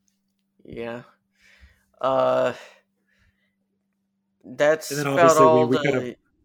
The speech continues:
Speaker 2: yeah, we talked about Stafford, so we can kind of move on from that. Hopefully he'll be back, but, you know, it's still very unclear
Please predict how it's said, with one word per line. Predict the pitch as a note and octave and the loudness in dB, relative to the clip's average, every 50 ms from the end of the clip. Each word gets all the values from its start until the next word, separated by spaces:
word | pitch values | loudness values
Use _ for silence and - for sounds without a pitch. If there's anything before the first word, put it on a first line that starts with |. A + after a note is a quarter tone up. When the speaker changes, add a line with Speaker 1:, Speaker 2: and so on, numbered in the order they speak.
| _ _ _ _ _ _ _ _ _ _ _ _ | _ _ _ _ _ _ _ _ _ _ _ _
Speaker 2:
yeah, | - B2 A#2+ A#2 | -6 -4 -4 -2
we | A#2 C#3 | -2 0
talked | C#3 D#3+ C3+ A#2+ - | 2 2 0 0 -2
about | G#2+ A#2 A2 - | -6 -8 -8 -8
Stafford, | - - A2+ A2 G#2+ - A2+ G#2+ G#2 | -8 -6 -6 -6 -6 -6 -6 -6 -6
so | - - A2+ G#2+ | -6 -6 -4 -4
we | G#2+ A2 G#2+ | -4 -6 -6
can | A2 G#2+ | -8 -10
kind | G2+ A2+ A2 G#2+ | -8 -8 -8 -8
of | G#2+ G2+ - _ _ | -8 -10 -14 _ _
move | A2+ A2+ A#2 G#2 A2 | -10 -10 -8 -6 -6
on | G#2+ G#2+ G#2+ G2+ | -6 -8 -8 -10
from | - A2 G#2 G#2 | -12 -14 -12 -12
that. | G#2 G2+ G#2 G2+ | -12 -12 -12 -14
Hopefully | G2+ G#2 - A2 A2+ A#2 A#2 - B2 A2+ | -14 -14 -10 -6 -6 -6 -6 -6 -6 -6
he'll | G2+ G#2+ A2 | -6 -8 -8
be | A2 A2 | -10 -10
back, | G#2+ A2+ G#2+ A2 G#2+ - - | -10 -8 -10 -10 -10 -12 -12
but, | - A2 G#2+ G#2+ - _ _ _ _ - | -10 -10 -10 -12 -14 _ _ _ _ -18
you | A#2+ G#2+ | -16 -14
know, | G#2 G2+ G2+ G2+ | -14 -12 -12 -14
it's | G2 G2 - | -14 -16 -18
still | - - A2+ G#2+ | -14 -10 -10 -10
very | F#2+ G#2 G#2 G2+ G2+ | -8 -8 -10 -10 -10
unclear | G2+ G2 F#2+ F#2 - - G#2+ G#2 G2+ G2 F#2+ F#2 | -12 -14 -16 -18 -16 -14 -14 -12 -12 -14 -16 -18